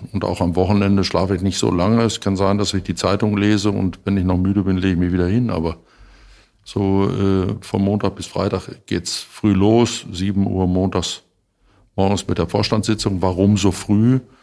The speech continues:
Ja, weil wir, weil wir, wenn wir um sieben die Sitzung machen, läuft der Betrieb schon drei Stunden. Das heißt also, ähm, wir sind eben von früh bis spät unterwegs. Das heißt also, ähm, deswegen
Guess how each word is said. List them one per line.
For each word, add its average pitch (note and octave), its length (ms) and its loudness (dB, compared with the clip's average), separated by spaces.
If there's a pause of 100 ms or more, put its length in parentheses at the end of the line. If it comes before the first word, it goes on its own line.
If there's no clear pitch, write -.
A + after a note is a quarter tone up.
(420)
Ja, F#2+ 180 0
weil F#2 220 0
wir, F#2 200 -2
weil F#2+ 220 0
wir, F#2 200 -2 (460)
wenn G2 320 0
wir A2+ 200 2
um G#2 160 2
sieben A2 360 2
die F#2+ 80 0
Sitzung G#2 420 0
machen, F#2+ 260 -4 (680)
läuft G2 340 -2
der G#2+ 80 0
Betrieb G2 380 -4
schon - 180 -4
drei C#2+ 200 -8
Stunden. C2 420 -12 (220)
Das - 180 -14
heißt D#2+ 240 -4
also, D2+ 280 -6 (680)
ähm, F2 540 -4 (220)
wir G2 580 -6
sind G2+ 280 0
eben G2+ 320 0
von F#2+ 300 -4
früh G2+ 340 -2
bis - 460 -8
spät - 400 2
unterwegs. C#2 520 -6
Das - 180 -14
heißt - 200 -6
also, C#2+ 280 -8 (920)
ähm, F2 480 -4
deswegen F#2+ 460 0